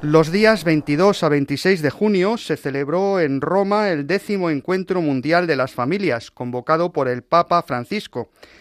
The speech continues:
siguiendo la estela de San Juan Pablo segundo, su inventor, y Benedicto dieciséis, su gran impulsor. Las consecuencias de la pandemia obligaron a buscar soluciones creativas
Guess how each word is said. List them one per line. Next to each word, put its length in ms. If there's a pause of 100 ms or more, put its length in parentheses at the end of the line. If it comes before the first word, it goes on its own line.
(140)
siguiendo 540
la 160
estela 720
de 240
San 180
Juan 220
Pablo 280
segundo, 520
su 180
inventor, 680 (520)
y 380
Benedicto 640
dieciséis, 680
su 140
gran 320
impulsor. 640 (1000)
Las 220
consecuencias 800
de 80
la 160
pandemia 560
obligaron 600
a 40
buscar 480
soluciones 680
creativas 800